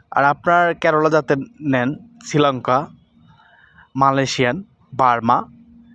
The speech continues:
এগুলোর ভিডিও আমার আইডিতে ছাড়া আছে, আপনারা আগে দেখবেন, যাচাই করবেন, তারপরে চারাগুলো ক্রয় করবেন।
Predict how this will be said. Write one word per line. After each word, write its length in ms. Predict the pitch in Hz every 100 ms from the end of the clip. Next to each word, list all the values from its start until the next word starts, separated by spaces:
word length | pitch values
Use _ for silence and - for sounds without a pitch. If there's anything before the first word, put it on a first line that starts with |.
| _ -
এগুলোর 500 | 135 135 160 175 190 190 -
ভিডিও 280 | 143 139 139 160
আমার 240 | 143 135 131 - _
আইডিতে 340 | 135 123 123 135
ছাড়া 300 | - 113 107
আছে, 220 | 110 - 240 302 -
আপনারা 300 | - 127 139
আগে 160 | 139 135
দেখবেন, 520 | 131 147 127 143 156 151 - -
যাচাই 300 | - 123 131
করবেন, 320 | 135 147 175 214
তারপরে 400 | 147 131 143 170 254 - - -
চারাগুলো 360 | 135 135 135 147
ক্রয় 300 | - 196 160
করবেন। 340 | 120 101 104